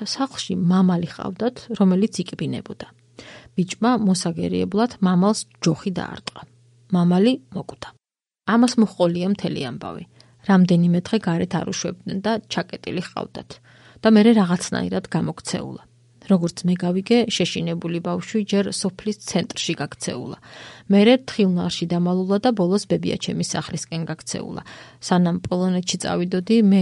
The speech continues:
მიმყავდა ხოლმე იქ და ალბათ გზა გაიხსენა. უყვება ბავშვის მამა რადიო თავისუფლებას. ახლა, როგორც მამა გვეუბნება, ბავშვთან ფსიქოლოგი მუშაობს.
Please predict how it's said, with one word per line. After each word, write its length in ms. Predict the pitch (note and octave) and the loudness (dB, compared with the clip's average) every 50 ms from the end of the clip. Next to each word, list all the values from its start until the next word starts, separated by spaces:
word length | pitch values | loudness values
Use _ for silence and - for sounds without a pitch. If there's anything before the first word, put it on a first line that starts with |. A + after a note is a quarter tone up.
| F3+ | 6
მიმყავდა 500 | F3 F3+ F3 F3+ - - E3 E3+ F3 E3+ D#3+ | 4 4 2 2 0 -2 -2 0 -2 -4 -4
ხოლმე 340 | - - - - F3 E3 D#3+ | -4 -6 -8 -8 -6 -6 -6
იქ 160 | E3 F3 - - | -6 -8 -8 -4
და 120 | - G#3+ A3 - | -2 0 0 0
ალბათ 420 | - - E3+ F3 F3 F3+ F3+ F3+ - - - | -2 -4 -6 -4 -4 -4 -6 -6 -8 -14 -16
გზა 260 | - - E3 - D3+ - | -12 -10 -8 -6 -8 -8
გაიხსენა. 580 | - - C#3 E3+ - - - - - - - - _ _ _ _ _ _ _ _ _ _ _ - | -8 -10 -12 -10 -10 -10 -10 -10 -12 -12 -16 -20 _ _ _ _ _ _ _ _ _ _ _ -20
უყვება 300 | - - E3+ F3 F#3 G#3+ A3 | -4 0 2 4 4 4 4
ბავშვის 340 | G3+ F3 D#3+ - - G3+ - | 2 0 -2 -4 -6 -6 -4
მამა 300 | - F3+ E3 E3 F3+ F#3 F#3+ F#3 - _ _ _ | -2 -2 -2 0 0 0 -2 -4 -6 _ _ _
რადიო 300 | - E3+ E3 E3 D#3+ D3+ E3+ | -8 -8 -6 -6 -6 -6 -6
თავისუფლებას. 720 | F3+ - - - - - - - - - - - - - - - - _ _ _ _ _ _ _ _ _ - - - - - - - - - - - - - _ | -6 -8 -10 -10 -10 -12 -14 -14 -16 -18 -16 -16 -14 -14 -14 -14 -18 _ _ _ _ _ _ _ _ _ -20 -20 -18 -18 -18 -18 -18 -18 -18 -20 -20 -20 2 _
ახლა, 240 | C#4 E4+ - D#4+ B3+ F#3+ | 4 4 6 6 6 6
როგორც 280 | F#3 F#3 F3+ G3 F#3+ - | 6 4 2 2 0 2
მამა 260 | - F#3 F#3 F3+ F#3 F#3 | 2 2 4 4 4 4
გვეუბნება, 560 | F#3 F#3 F3 E3+ - F3+ F3 F3 E3+ E3+ G#3 A#3 A#3+ A3 | 4 2 2 2 2 2 2 2 2 2 2 2 2 0
ბავშვთან 480 | - F#3+ E3+ E3+ - - - G#3 G3+ G#3 G3+ | 0 -2 -2 -2 -4 -4 -2 0 0 0 0
ფსიქოლოგი 580 | - - F3 E3+ - F3 C3 C3+ D#3 F3 - - | -2 -6 -8 -6 -6 -6 -6 -8 -8 -8 -10 -10
მუშაობს. 480 | - - - - - - - - - | -8 -10 -12 -12 -14 -16 -12 -12 -12